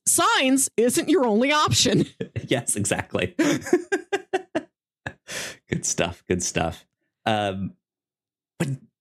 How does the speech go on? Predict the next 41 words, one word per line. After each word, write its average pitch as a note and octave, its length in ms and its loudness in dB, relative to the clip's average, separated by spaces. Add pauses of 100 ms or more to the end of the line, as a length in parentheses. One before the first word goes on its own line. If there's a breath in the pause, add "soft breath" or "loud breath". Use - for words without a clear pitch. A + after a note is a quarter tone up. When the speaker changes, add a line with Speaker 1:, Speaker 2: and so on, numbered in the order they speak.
(160)
Speaker 2:
yeah, E3 300 0
like, C3+ 140 0
we, F3 120 2
we, F3 160 2
we F#3 180 2
have A3 200 0
a, G#3+ 120 2
a D3+ 60 2
good C#3 420 2
group B2 320 2
of A#2 160 -4
kids G2+ 440 0
here, D#2 200 0
and F#2+ 160 0
I, G2+ 140 0 (100)
I A2 60 0
like A2 340 0
that G2 200 -4
they A2 120 2
are, F2+ 480 0 (800 soft breath)
they, A#2+ 200 2
they A#2 200 2
both C#3 260 0
fit - 400 0
the D#3 80 0
role A2+ 520 0
of A2+ 220 0
their G#2 160 2
stereotype, G2 960 -2
but G#2 220 -2
then G#2+ 160 2
are - 40 -6
Speaker 1:
Mm. D4+ 320 4
Speaker 2:
also E3 260 2 (100)
actively F#2+ 480 -2
trying F2+ 500 -2
to F#2+ 160 0
subvert A2+ 680 -2
it. D3 240 -2 (500)
Um, G#2 100 2
Speaker 1:
Yes. - 680 2